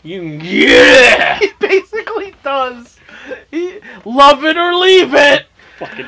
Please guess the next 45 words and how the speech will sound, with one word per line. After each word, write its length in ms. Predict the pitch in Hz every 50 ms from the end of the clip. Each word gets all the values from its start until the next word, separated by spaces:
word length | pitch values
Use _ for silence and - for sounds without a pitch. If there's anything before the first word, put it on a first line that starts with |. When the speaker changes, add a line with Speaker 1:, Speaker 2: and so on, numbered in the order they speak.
| - -
Speaker 2:
Love 480 | 233 269 392 - - - 359 359 - 349
it 280 | 392 - - - 392
or 340 | 403 403 - - - - - - -
leave 340 | - - 107 110 113 107 - - 139 - - - - -
it. 80 | - - _ _ _ _ _ _ _ _ _ _ _ _ _
Speaker 1:
So 420 | - 208 208 208 202 202 202 202
Mizura 920 | 202 214 220 233 202 185 233 285 285 277 247 226 196 185 180 175 165 - _ _
shows 340 | - - 214 214 214 196
up 140 | 214 202 196
and 100 | 202 196
he's 160 | 196 196 196
like, 640 | 196 208 202 196 196 196 196 190 170 - - - _ _ _ _ _ _ _ _
uh, 360 | - 147 160 160 160 156 156
"John 280 | 147 147 180 185 190 185
Cena, 220 | 190 202 180 175
Make-A-Wish 560 | 170 185 180 160 165 160 180 190 185 165 -
kid," 440 | - - 156 143 139 135 131 127 120 _ _ _ _ _ _ -
and 200 | 156 156 160 156
everyone's 360 | 160 160 170 170 170 170 160
like, 220 | 170 165 170 - -
"Oh 140 | 247 285
yeah, 220 | 254 262 254 226 185
clean 280 | - - 196 208 208
water 220 | 202 196 196 185 180
for 140 | 143 165 151
Flint." 260 | - 165 135 113 _ _ _ _ _ _ _ _ _ _ _ _ _ _ _ _ _ _ _ _ _ _ -
That's 180 | 165 170 -
literally 240 | 185 202 220 208 202
what 120 | 190 185 175
happened. 200 | 165 151 151 156
Mizura 260 | 156 180 196 196 185
goes 200 | 185 190 185 180
like, 220 | 190 185 170 - - _ -
"Oh 120 | - 233
yeah, 160 | 247 226 214 185
the 80 | 170
Star 260 | - 202 208 196 196 -
Training 280 | 151 - 208 190 185
is 100 | 175 160
killing 220 | - 196 190 180 170
me," 100 | 165 160
and 80 | 156
everyone 240 | 156 170 175 175 175
goes 180 | 170 170 170 156
like 220 | 165 160 147 139